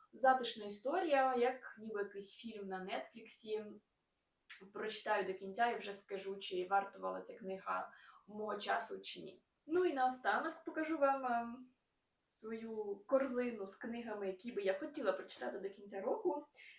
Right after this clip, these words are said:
Їх тут, е, п'ять. Я просто зрозуміла, що я відкрила свій, е,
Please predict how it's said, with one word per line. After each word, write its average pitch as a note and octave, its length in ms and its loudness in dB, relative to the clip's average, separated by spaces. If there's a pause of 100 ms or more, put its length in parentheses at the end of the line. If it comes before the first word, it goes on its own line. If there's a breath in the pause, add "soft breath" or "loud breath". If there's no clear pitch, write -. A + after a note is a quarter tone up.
Їх A#3 320 -8
тут, - 320 -12
е, G#3 320 -2
п'ять. C#4 520 4 (480 loud breath)
Я C#4 100 10
просто C4+ 280 0
зрозуміла, B3 640 0
що A#3 540 -2
я G3+ 180 4
відкрила G#3 400 2
свій, G3+ 400 -2
е, F#3+ 340 2